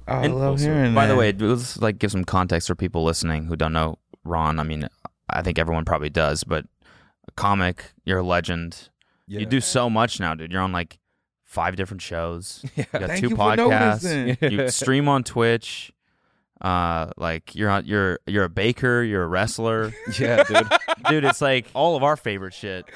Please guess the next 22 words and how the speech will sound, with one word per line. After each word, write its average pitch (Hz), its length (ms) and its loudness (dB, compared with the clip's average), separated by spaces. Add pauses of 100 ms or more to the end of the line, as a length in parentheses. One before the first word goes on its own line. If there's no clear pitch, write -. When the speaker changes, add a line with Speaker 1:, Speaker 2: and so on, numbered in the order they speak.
(260)
Speaker 3:
Yeah. 101 340 -8 (120)
Speaker 2:
We 135 120 -2
have 143 180 2
that 127 160 2
in 113 60 -10
common. 117 420 -6
Speaker 3:
Yeah. 104 340 0
Speaker 2:
I'm 170 240 2
a, 139 180 2
I'm 143 160 2
a 135 60 0
huge 143 320 -4
baker. 127 320 0
I 104 60 2
love 110 260 0
baking. 117 460 -4 (520)
Like, 98 220 0
we 107 460 2
got 110 200 2
super 123 280 -2
into 104 100 -2
wrestling. 113 640 -2